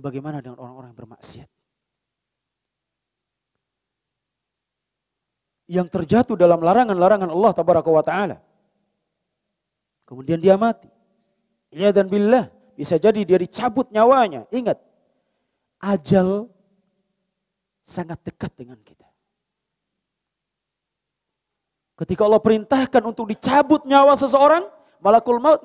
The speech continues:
akan melakukannya tanpa pamrih.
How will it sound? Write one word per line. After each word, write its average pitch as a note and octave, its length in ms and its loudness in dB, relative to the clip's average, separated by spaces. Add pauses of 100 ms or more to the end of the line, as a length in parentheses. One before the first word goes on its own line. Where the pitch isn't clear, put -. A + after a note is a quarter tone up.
(180)
akan G3+ 240 -6
melakukannya F3 600 -8 (600)
tanpa D#3+ 300 -16
pamrih. F3+ 400 -18